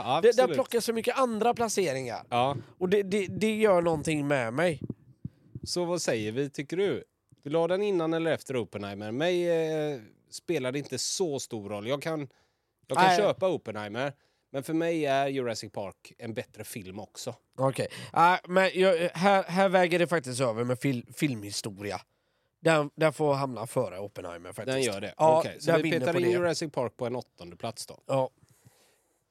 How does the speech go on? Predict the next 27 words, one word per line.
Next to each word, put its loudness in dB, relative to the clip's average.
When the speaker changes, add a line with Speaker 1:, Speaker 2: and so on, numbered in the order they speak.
Speaker 1:
Tycker -6
jag -2
känns, -6
eh, -6
väldigt -6
fair. -10
B-, -12
två -8
väldigt -2
bra -4
filmer -12
idag. -18
Speaker 2:
Ja, 8
sanslöst -2
bra 2
filmer, -4
får 4
man 4
Speaker 1:
Erin 6
Speaker 2:
väl 4
ändå 2
Speaker 1:
Brockovich 0
Speaker 2:
säga. -6
Speaker 1:
och, -16
eh, -6
Jurassic -10
Park. -20